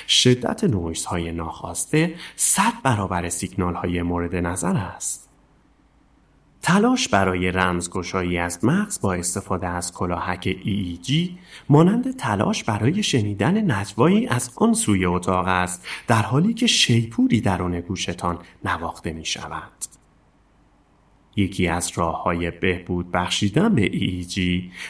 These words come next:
نزدیکتر کردن الکترون‌ها به مغز با کار گذاشتن آنها درون سر است. اما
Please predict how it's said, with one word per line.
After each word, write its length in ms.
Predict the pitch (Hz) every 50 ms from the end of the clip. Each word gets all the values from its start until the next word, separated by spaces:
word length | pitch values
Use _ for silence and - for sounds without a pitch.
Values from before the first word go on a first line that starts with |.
| - -
نزدیکتر 800 | 117 123 147 160 156 160 - - 156 147 151 151 - 170 156 156
کردن 500 | 151 - 165 135 143 139 185 214 220 202
الکترون‌ها 800 | 120 95 92 92 90 90 - 92 92 95 87 82 87 92 87
به 140 | 87 92 85
مغز 440 | 85 92 123 165 190 185 180 - - - - - _
با 120 | - 95 92
کار 340 | - - - 92 87 87 82
گذاشتن 560 | 90 90 87 90 85 - - - 90 85 87
آنها 400 | 85 82 85 85 82 - 87 85
درون 440 | 82 85 85 82 85 82 82 82 -
سر 300 | - - - 165 185 180
است. 400 | - - - - - - - - - _ _ _ _ _ _ _ _ _ _ -
اما 500 | 101 92 90 85 87 85 87 87 -